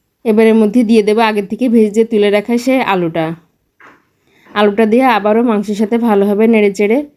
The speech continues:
কষিয়ে নিচ্ছি। এখানে আলুটা দিলে কিন্তু বিরিয়ানির টেস্টটা অনেকাংশেই বেড়ে যায়, তবে কেউ যদি আলু খেতে পছন্দ না করেন তাহলে সেটা স্কিপ করতে পারেন। এবার এখানে আমি দিয়ে দিলাম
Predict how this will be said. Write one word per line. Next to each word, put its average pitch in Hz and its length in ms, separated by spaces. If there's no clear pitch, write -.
কষিয়ে 185 300
নিচ্ছি। 170 320
এখানে 226 360
আলুটা 208 320
দিলে 208 260
কিন্তু 220 300
বিরিয়ানির 214 380
টেস্টটা 220 440
অনেকাংশেই 202 600
বেড়ে 185 280
যায়, 170 180
তবে 220 180
কেউ 233 160
যদি 226 100
আলু 214 220
খেতে 220 200
পছন্দ 220 360
না 226 180
করেন 226 240
তাহলে 233 180
সেটা 233 640
স্কিপ - 300
করতে 180 280
পারেন। 170 280
এবার 214 160
এখানে 214 260
আমি 226 140
দিয়ে 226 100
দিলাম 220 240